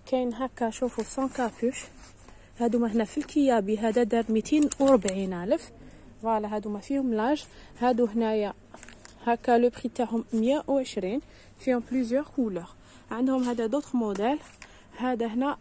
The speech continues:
لو بري تاعو ميتين وعشرين ألف. فوالا، فيه دو كولور، تخوا كولور نورمالمون،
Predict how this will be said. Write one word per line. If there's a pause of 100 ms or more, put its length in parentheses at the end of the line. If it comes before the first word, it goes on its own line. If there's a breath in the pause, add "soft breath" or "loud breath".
(140)
لو (100)
بري
تاعو
ميتين (200)
وعشرين
ألف. (160)
فوالا، (440 loud breath)
فيه
دو
كولور، (1000)
تخوا
كولور
نورمالمون،